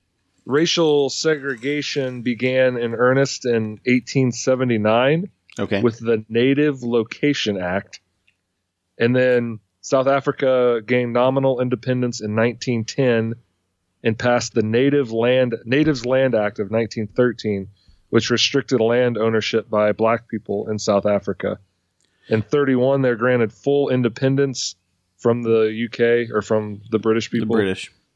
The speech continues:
Speaker 1: And in nineteen forty-eight, the National Party gained power and enacted apartheid.
Speaker 2: Okay.
Speaker 1: So apartheid hasn't quite occurred yet in this story. I assume it's taking place in, like, nineteen thirty. So there's still something that could have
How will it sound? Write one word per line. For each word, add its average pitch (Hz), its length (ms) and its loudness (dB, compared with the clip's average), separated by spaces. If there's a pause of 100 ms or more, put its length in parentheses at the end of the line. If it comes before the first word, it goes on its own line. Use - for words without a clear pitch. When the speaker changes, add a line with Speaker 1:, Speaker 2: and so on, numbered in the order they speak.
(240)
Speaker 1:
And 113 480 2 (200)
in 117 120 2
nineteen 127 360 0
forty-eight, 123 480 0
the 110 80 -2
National 117 500 -2
Party 117 400 -4
gained 113 340 -4
power 110 520 2 (420)
and 113 260 0
enacted 107 440 0
apartheid. 92 640 -4 (260)
Speaker 2:
Okay. - 200 0
Speaker 1:
So 107 400 2 (280)
apartheid 156 480 0
hasn't 127 280 0
quite 123 200 0
occurred 120 360 -2
yet 107 200 2
in 110 140 -2
this 107 140 -2
story. 110 400 2
I 110 120 2
assume 127 360 2
it's 117 120 -4
taking 110 340 -2
place 110 320 0
in, 107 80 0
like, 101 220 -2
nineteen 104 420 0
thirty. 107 460 0 (680)
So 107 560 2 (520)
there's 120 160 2
still 156 240 0
something 113 460 -2
that 101 140 -4
could 117 140 0
have 98 180 0